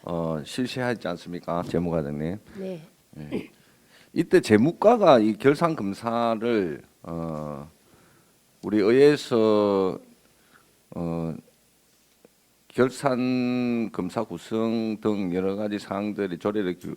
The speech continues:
Speaker 1: 규정하는 내용의, 어, 기준을 삼아서 위원을 선임해서, 어, 이 결산 검사 위원을,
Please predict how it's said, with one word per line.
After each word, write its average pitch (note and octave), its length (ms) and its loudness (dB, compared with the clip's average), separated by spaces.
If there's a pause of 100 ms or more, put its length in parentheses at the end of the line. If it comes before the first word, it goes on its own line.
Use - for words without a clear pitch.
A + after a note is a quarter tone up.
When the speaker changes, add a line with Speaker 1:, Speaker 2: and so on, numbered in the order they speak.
(160)
Speaker 1:
규정하는 G#2 560 -4
내용의, F2 640 -2 (580)
어, D#2 680 -6 (260)
기준을 F#2 420 -4
삼아서 E2 680 -4
위원을 A#2+ 360 2
선임해서, G2 880 -2 (600)
어, D#2+ 360 -6 (480)
이 F2+ 80 -6
결산 G#2+ 340 0
검사 F#2 800 -2
위원을, F2+ 1200 -8